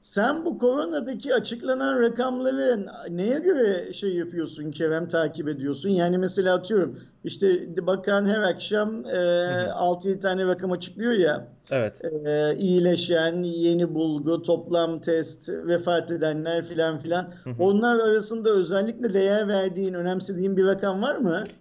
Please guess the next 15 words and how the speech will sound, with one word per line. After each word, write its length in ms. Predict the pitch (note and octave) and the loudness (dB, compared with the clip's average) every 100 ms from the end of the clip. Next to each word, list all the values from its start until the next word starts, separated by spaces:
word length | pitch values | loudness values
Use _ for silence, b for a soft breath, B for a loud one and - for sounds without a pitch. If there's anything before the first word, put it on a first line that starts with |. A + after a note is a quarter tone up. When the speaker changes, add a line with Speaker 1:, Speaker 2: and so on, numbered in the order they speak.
| - | -2
Speaker 2:
Abi 200 | G3+ F#3+ | 0 0
kafadan 540 | F3 E3 F#3+ G#3 G3+ | -4 0 0 0 0
bir 60 | G3+ | -4
ilk 140 | G3+ | -6
şeyi 260 | - G3 G#3 | 0 0 2
merak 380 | F3+ D#3+ D#3 | 2 2 0
ettiğim 320 | E3 D3 F3 D#3+ | -4 -6 -6 -6
için 220 | D3+ C#3+ | -8 -6
bugün 320 | D3+ E3 D#3+ | -4 -4 -4
yeni, 280 | D#3 D3+ D#3+ | -2 -2 0
e, 460 | E3 - C#3 C3+ C3+ | -2 0 0 0 0
kaç 280 | D#3 D#3+ - | 0 -4 -2
test 280 | D3+ D3 D3 | -4 -2 -6
yapılmış 480 | C3+ C#3+ E3 - | -6 -6 -6 -8
ve 200 | D3+ E3 | -4 -4